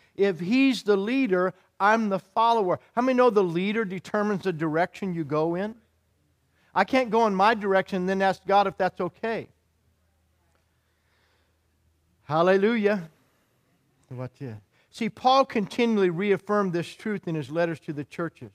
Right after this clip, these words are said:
This is new life we have received as a spiritual life, and we must intentionally engage with God and others by His Spirit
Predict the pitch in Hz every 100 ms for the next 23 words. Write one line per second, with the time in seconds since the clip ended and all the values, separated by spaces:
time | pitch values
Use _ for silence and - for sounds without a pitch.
0 | _ _ _ _ _ 208 214 196 147 180
1 | 226 247 208 175 160 170 _ _ _ -
2 | 143 175 175 151 151 - - 226 185 156
3 | 151 147 151 - 180 170 - 151 123 113
4 | 113 - _ _ - 160 175 196 185 -
5 | 175 151 - 240 240 208 196 165 143 170
6 | 208 190 220 - 147 135 139 151 - _
7 | _ _ - 170 170 - 185 202 165 110
8 | 151 180 185 196 - - 151 131